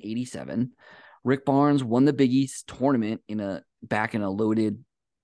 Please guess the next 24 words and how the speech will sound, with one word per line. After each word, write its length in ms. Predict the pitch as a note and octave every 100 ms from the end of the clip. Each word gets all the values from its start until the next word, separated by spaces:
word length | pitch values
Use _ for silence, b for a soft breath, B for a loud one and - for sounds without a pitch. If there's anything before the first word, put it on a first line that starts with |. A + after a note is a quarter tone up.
| _
Big 180 | - G#2
East 280 | G2 B2 A2+
in, 200 | F#2+ F#2+ -
in 340 | G2+ F#2 F2+
nineteen 380 | G#2 G#2 G#2+ G#2+
ninety-four. 760 | G2 G2+ F#2+ - F2 C#2+ G2+ C3 b b b b b _ _ _
Pete 180 | F3+ -
Gillen, 500 | C#3+ D#3+ D#3 D#3 - _
w-, 160 | A2+ -
when 140 | A#2
I 100 | A2
was 160 | C3 A2+
there, 340 | A2+ A#2 C3
we 100 | -
had 140 | A2+ G#2+
the 80 | G2
Elite 260 | G#2 B2+
Eight 180 | A2+ G#2
run 320 | G#2+ A2 C3+ -
in 140 | G2
ninety-seven, 640 | G2 G#2 A2+ - G2+ B2 A#2+
where 320 | F#2+ F#2 F2+ - - _ _ _
one 420 | F#2+ A2+ A2+ A2+
Shammgod 680 | - G#2+ G#2+ G#2 G2+ G2+